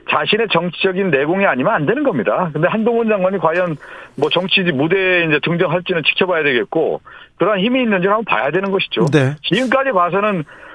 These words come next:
Speaker 1: 어, 그렇게 정치적 자산이 있지는 않다 이렇게 판단하고 있습니다. 저는 개인적으로. 예.
Speaker 2: 어, 개인적으로
Speaker 1: 예.
Speaker 2: 정치인 한동훈에 대해서는 어떻게 생각하십니까? 허은하
Speaker 1: 아, 그러니까
Speaker 2: 의원님께서는.
Speaker 1: 그 얘기를 드리는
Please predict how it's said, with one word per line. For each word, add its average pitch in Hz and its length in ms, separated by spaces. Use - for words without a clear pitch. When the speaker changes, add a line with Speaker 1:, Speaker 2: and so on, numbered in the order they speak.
Speaker 1:
어, 160 540
그렇게 208 840
정치적 175 320
자산이 160 420
있지는 180 220
않다 131 280
이렇게 127 180
판단하고 135 400
있습니다. - 240
저는 104 160
개인적으로. 113 480
예. 90 120
Speaker 2:
어, - 80
개인적으로 190 640
Speaker 1:
예. 117 220
Speaker 2:
정치인 208 580
한동훈에 214 720
대해서는 190 360
어떻게 165 260
생각하십니까? 160 540
허은하 185 260
Speaker 1:
아, 156 40
그러니까 135 220
Speaker 2:
의원님께서는. 127 460
Speaker 1:
그 226 60
얘기를 208 200
드리는 - 60